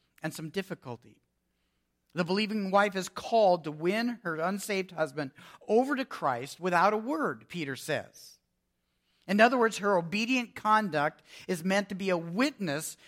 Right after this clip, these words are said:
for the gospel in her household. Now, this is not lifestyle evangelism, but I,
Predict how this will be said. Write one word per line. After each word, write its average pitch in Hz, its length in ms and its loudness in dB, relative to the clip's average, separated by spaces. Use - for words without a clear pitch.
for 208 100 -2
the 190 80 2
gospel 196 580 4
in 175 100 0
her 170 80 2
household. 170 580 0
Now, 156 120 2
this 285 240 -4
is 196 160 -4
not 220 300 4
lifestyle 214 680 6
evangelism, 165 800 0
but 190 100 0
I, 233 180 8